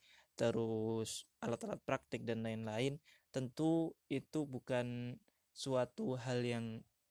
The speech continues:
bisa dibilang gratis ya, itu adalah biaya kuliah kita selama satu semester dan itu berbeda-beda. Nah,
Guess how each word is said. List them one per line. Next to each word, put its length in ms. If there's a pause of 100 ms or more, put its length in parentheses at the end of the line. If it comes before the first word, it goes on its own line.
(560)
bisa 240
dibilang 320
gratis 400
ya, 80
itu 240
adalah 320 (480)
biaya 400
kuliah 400
kita 400
selama 320
satu 160
semester 320
dan 160
itu 80
berbeda-beda. 720 (480)
Nah, 240